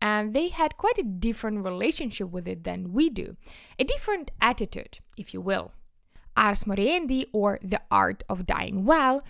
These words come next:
were basically guides to death in fourteen, eighteenth century Europe. It was a collection of devotional books that were used to prepare people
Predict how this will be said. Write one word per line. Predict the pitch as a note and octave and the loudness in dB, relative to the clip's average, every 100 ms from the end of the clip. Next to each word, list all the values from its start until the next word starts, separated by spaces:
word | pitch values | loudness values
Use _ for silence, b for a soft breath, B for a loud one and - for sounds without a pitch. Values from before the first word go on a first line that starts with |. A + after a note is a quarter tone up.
| b | b
were | C#4+ | 4
basically | G4 C5 A4 D4+ A3+ | 4 2 -4 -4 -6
guides | F#3 G3 F#3 F#3 F#3 - - | -4 2 2 2 -2 -8 -8
to | F3+ | -10
death | E3 D#4 F4 B3+ B3 - | 2 4 6 4 2 -4
in | B3 A#3+ | -4 -4
fourteen, | G#3+ - D#4+ E4+ - E4+ - | -4 -2 -2 -2 -4 -6 -6
eighteenth | F#3+ F3 F#3+ F#3 | -8 -4 -4 -2
century | F#3 D#3 - F#3 | -4 -6 -8 -8
Europe. | E3+ E3+ A3+ G#3 - - - - B B B B | -8 -2 2 2 0 -6 -8 -10 B B B B
It | C#4 - | -2 4
was | F#4 F4 E4 | 2 2 -6
a | |
collection | - F4+ A4 G#4+ - F#3+ F#3+ - | -4 -2 0 0 -4 -6 -6 -2
of | F4 | 0
devotional | F4 C4 G3+ G3+ - G3 F#3 | 0 2 0 0 -4 -4 -2
books | G#3+ F#4+ D#4 D#4 - | 6 8 6 2 -2
that | G#3 G3 | 0 0
were | G3+ G3 | 0 0
used | G3 D4+ D#4 B3 - | 2 4 4 2 -4
to | G3+ | -6
prepare | - F#3 - B2+ F#3+ | -6 -4 -4 -4 -6
people | - A4+ - G3+ | -2 0 2 0